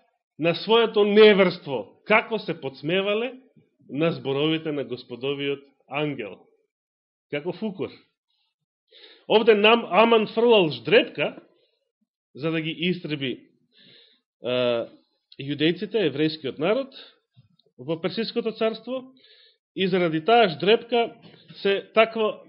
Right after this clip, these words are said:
такво име добил празникот, кој што евреите оттогаш го слават, четрнаесетиот и петнаесетиот ден од месецот Адар. Што значи средина на месецот,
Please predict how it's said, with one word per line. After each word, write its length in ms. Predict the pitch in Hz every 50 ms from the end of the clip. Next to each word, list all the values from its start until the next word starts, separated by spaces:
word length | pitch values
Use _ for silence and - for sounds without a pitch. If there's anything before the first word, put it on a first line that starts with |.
| -
такво 380 | - 220 220 220 - 220 202 - -
име 260 | 220 240 233 220 202
добил 380 | 170 175 214 214 214 196 185 -
празникот, 560 | 202 233 233 - 156 135 107 - - 98 - _ - - - - - - - _ _ - _ _ _ _ _ _ _ _ _ -
кој 120 | 147 139
што 160 | - - 160
евреите 400 | 147 143 151 165 170 160 165 151
оттогаш 400 | 147 151 156 - 135 139 135 127 123
го 80 | 127 123
слават, 400 | - - 139 139 151 175 202 202 - _ _ _ _ _ - - _ _ _ _ _ _ -
четрнаесетиот 760 | - 160 - - 127 135 127 160 - 180 175 180 185 165 175
и 80 | -
петнаесетиот 640 | - 165 - 127 120 117 - 151 151 151 143 131 117
ден 200 | 117 127 135 139
од 80 | 120 117
месецот 480 | 120 123 120 - 135 - 123 117 - - -
Адар. 400 | - 110 113 120 107 117 101 92 - - _ _ _
Што 140 | - 147 139
значи 260 | 190 202 202 - 202 185
средина 580 | - - 165 180 165 151 156 135 120 92 - _ _ _ _ _ _ _ _ _ _ _ _ -
на 340 | 120 139 147 143 135 - - _ _ _ _ _ _ _ _ _ _
месецот, 680 | - 120 123 139 147 143 - - 180 185 - 240 247